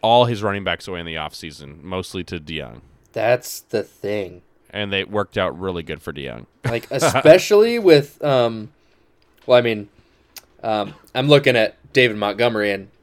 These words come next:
Speaker 2: now he looks good because, um, Herbert went
Speaker 1: Herbert.
Speaker 2: down. But, um, you know, I'm, this looks like around the time of the trade that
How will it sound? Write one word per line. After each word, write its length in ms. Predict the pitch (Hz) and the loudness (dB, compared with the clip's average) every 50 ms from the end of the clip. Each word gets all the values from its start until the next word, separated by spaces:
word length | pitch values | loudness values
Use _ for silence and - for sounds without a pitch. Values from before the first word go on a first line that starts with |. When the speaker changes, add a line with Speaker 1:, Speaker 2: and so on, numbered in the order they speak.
| _ _ | _ _
Speaker 2:
now 220 | - 113 131 180 175 | 0 4 6 6 6
he 80 | 143 | 6
looks 240 | 113 110 104 - - | 4 2 0 -4 -8
good 260 | - - 104 98 101 | -6 -4 -4 -4 -4
because, 600 | 101 104 - - 101 92 - - - - - - _ _ | -6 -8 -4 -4 -4 -4 -4 -8 -10 -12 -14 -18 _ _
um, 400 | 92 98 101 98 80 80 95 98 _ _ _ _ _ _ | -16 -14 -12 -12 -12 -12 -14 -18 _ _ _ _ _ _
Herbert 380 | - 127 131 123 113 110 - 95 | 0 0 2 2 2 0 -2 -2
went 140 | 101 98 87 | -6 -6 -4
Speaker 1:
Herbert. 60 | 85 | 0
Speaker 2:
down. 460 | - 120 143 156 127 101 98 98 101 | 2 4 4 4 4 2 0 -4 -2
But, 260 | 98 110 101 - - _ _ _ _ _ _ _ _ _ _ _ _ - | 0 0 0 0 -2 _ _ _ _ _ _ _ _ _ _ _ _ -6
um, 440 | 110 107 104 101 95 98 95 98 - _ _ _ _ _ _ _ _ - | -4 -2 -2 -2 -2 -6 -8 -16 -20 _ _ _ _ _ _ _ _ -10
you 100 | - 113 | -6 -4
know, 180 | 110 104 104 - | -2 -2 -4 -4
I'm, 200 | - 107 110 101 _ _ _ _ _ _ - | -6 -10 -10 -12 _ _ _ _ _ _ -8
this 220 | 127 131 - - | -8 -6 -2 0
looks 220 | 208 180 - - | -2 0 0 2
like 180 | 135 123 120 - | 2 2 2 4
around 220 | 117 120 120 120 | 4 2 2 2
the 80 | 113 107 | 0 -4
time 480 | - - 113 110 110 110 110 107 110 131 - - | -2 -2 0 0 0 -2 -2 -6 -14 -14 -10 -10
of 140 | - 104 | -8 -6
the 80 | - 107 | -6 -8
trade 480 | - - - 117 117 117 113 107 101 101 | -6 0 2 2 4 4 2 0 0 0
that 300 | 104 101 98 98 - | 0 0 0 -2 -4